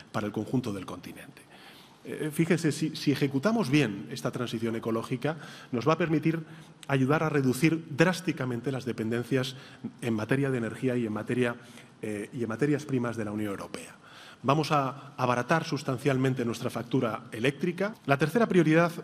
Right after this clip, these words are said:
tiene que ser la consolidación del pilar social. Lograr una mayor justicia social y económica en nuestro continente. En el futuro, evidentemente, no va a bastar con que el Producto Interior Bruto europeo crezca.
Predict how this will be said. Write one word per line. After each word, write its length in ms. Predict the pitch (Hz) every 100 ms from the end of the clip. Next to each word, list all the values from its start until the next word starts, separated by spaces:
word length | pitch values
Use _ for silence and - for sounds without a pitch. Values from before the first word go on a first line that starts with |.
| - - -
tiene 180 | 151 147
que 80 | 131
ser 320 | 139 135 147 - - - - -
la 120 | 127
consolidación 560 | 143 131 127 120 113 117
del 120 | 110
pilar 200 | 107 95
social. 380 | - - 87 - - - - - - - - - - - - - -
Lograr 640 | 135 135 165 175 156 - -
una 180 | 147 139
mayor 360 | 131 143 165
justicia 420 | 165 135 143 139
social 420 | 117 107 127 131 131 - - - 127
y 120 | 117
económica 840 | 113 117 120 117 120 123 135 - - -
en 140 | 117
nuestro 280 | 113 - 104
continente. 640 | 101 92 - - - - - - - - - - - -
En 120 | 135
el 80 | 143
futuro, 720 | 143 160 190 185 185 - -
evidentemente, 560 | 147 131 151 151 151 147
no 120 | 143
va 80 | 139
a 20 |
bastar 480 | 120 - 147 110 104
con 140 | 113
que 100 | 110
el 40 | 110
Producto 360 | 117 120 120
Interior 360 | 117 113 117 113
Bruto 560 | 117 120 127 127 113
europeo 520 | 117 113 107 117 113 104
crezca. 400 | 117 113 -